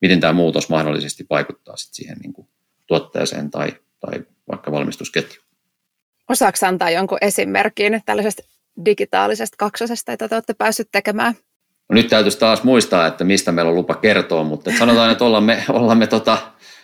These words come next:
Speaker 1: ja nämä on aina semmosia, mistä asiakkaat on vähän mustasukkaisia, että ne ei anna meidän kauheasti kertoa. Mut ollaan me mallinnettu ihan tämmönen niinku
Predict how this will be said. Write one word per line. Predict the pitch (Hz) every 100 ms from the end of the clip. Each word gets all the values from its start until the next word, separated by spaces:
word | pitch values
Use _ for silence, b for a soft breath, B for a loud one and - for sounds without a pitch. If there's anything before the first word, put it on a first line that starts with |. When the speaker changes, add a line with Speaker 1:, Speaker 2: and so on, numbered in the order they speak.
| B
Speaker 1:
ja | 107
nämä | 110
on | 107
aina | 107 101
semmosia, | 104 92 92 92 90
mistä | 85 92
asiakkaat | 92 95 - 92 85
on | 87
vähän | 87 87
mustasukkaisia, | 80 82 - 76 - 80 80
että | 71
ne | 78
ei | 78
anna | 78
meidän | 76 76 76
kauheasti | 80 76 76 -
kertoa. | - 76 - -
Mut | 85 131
ollaan | 131 131
me | 127
mallinnettu | 135 123 110 104 -
ihan | 107 104 98
tämmönen | 101 98 95
niinku | 95 90 92 85